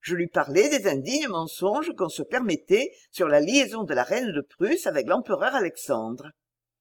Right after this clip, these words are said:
Ce jeune homme répondit, « Rien n'est plus faux, on écrit tout cela pour égayer les bulletins. » Et cependant,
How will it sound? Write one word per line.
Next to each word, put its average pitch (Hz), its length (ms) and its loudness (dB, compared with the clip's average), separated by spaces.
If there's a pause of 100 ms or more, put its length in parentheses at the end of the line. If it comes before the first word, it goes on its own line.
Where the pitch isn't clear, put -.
(340)
Ce 160 160 0
jeune 202 220 2
homme 294 160 4
répondit, « 180 840 0 (760)
Rien 226 400 0
n'est 320 100 0
plus 240 200 -6
faux, 143 440 -2 (240)
on 170 120 0
écrit 175 340 2
tout 311 160 2
cela 220 440 4
pour 170 180 2
égayer 208 400 4
les 330 100 4
bulletins. » 156 560 0 (1400)
Et 170 100 6
cependant, 190 680 4